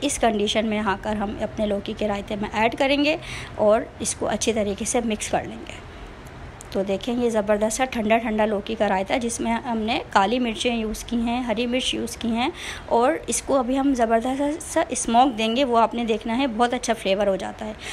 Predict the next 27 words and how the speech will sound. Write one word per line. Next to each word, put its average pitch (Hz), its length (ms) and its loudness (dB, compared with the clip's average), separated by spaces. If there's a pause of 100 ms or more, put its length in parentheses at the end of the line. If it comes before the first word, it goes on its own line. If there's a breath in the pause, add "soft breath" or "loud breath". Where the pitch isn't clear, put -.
(160 loud breath)
अब 214 80 -2
देखें, 214 240 2
नमक 226 320 2
मैंने 233 180 4
ऐड 220 180 6
कर 233 140 2
लिया 247 200 0
है 294 120 2
अपने 254 240 -2
टेस्ट 220 280 0
के 254 60 -2
हिसाब 233 280 2
से। 339 220 0 (480 loud breath)
और 208 260 6
यहाँ 214 400 0
पर 247 100 6
अब 208 240 0
मैं 226 180 2
सेकंड 240 460 0
स्टेप 220 320 2
में 233 160 -2
देखें, 240 320 0
इसको - 280 -4 (120)
धुआं 208 340 0
लगाऊंगी 220 440 0
कोयले 220 360 0
का। - 200 -2